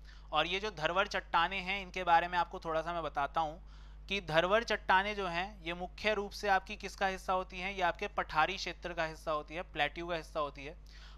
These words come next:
और ये आपकी कहाँ कहाँ पे पड़ती है? ये आपकी पड़ती है पूरे राजस्थान में, उसके अलावा आपका जो है ये दक्कन पठार, जो पूरा दक्कन पठार आपका होता है, वहाँ पे ये पड़ती है। छोटा नागपुर पठार, छोटा नागपुर पठार भी इसी का बना होता है, तो इसका सही आंसर आपका क्या हो जाएगा?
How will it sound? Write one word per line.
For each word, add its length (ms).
और 300
ये 140
आपकी 300
कहाँ 220
कहाँ 160
पे 100
पड़ती 340
है? 160
ये 100
आपकी 260
पड़ती 320
है 120
पूरे 340
राजस्थान 560
में, 180
उसके 340
अलावा 400
आपका 460
जो 100
है 200
ये 100
दक्कन 380
पठार, 500
जो 60
पूरा 280
दक्कन 340
पठार 340
आपका 220
होता 300
है, 120
वहाँ 200
पे 120
ये 60
पड़ती 340
है। 120
छोटा 400
नागपुर 420
पठार, 400
छोटा 300
नागपुर 360
पठार 360
भी 220
इसी 240
का 120
बना 180
होता 180
है, 60
तो 100
इसका 180
सही 200
आंसर 240
आपका 180
क्या 140
हो 60
जाएगा? 380